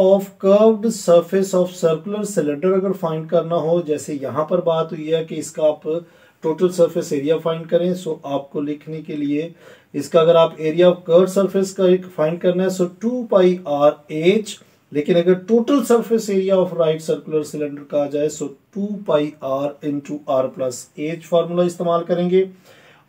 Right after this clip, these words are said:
और volume of cylinder अगर find करना हो, जैसे कि वो भी इसमें given है कि volume find करें, so उसके लिए हम लिखेंगे पाई आर स्क्वायर H। Circumference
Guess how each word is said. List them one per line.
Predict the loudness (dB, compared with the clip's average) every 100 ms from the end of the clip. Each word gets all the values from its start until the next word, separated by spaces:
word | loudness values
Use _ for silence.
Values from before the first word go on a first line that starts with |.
| 2
और | 6 8 8 4 2
volume | 2 2 2 0
of | 0
cylinder | -2 0 2 2 2
अगर | 0 0
find | -2 -4 -4 -2
करना | -2 0
हो, | 0 2 2 0 -8 -20 _ _
जैसे | -4 -2 -2
कि | -2 -2
वो | 0 0
भी | 0
इसमें | -2 -2 0
given | 2 2 2
है | 0
कि | 0
volume | -2 0 0 -2
find | 0 0 2
करें, | 2 4 2
so | -2 -6
उसके | -8 -10 -10 -8
लिए | -4 -2
हम | -2 -4
लिखेंगे | -8 -8 -6 -6 -8 -4
पाई | 2 4 4 2 0
आर | 4 4
स्क्वायर | 4 -4 0 0 0 -2 0 -2
H। | -6 -16 _ _ -20 -20 _ -4
Circumference | 2 2 2 0 4 2 2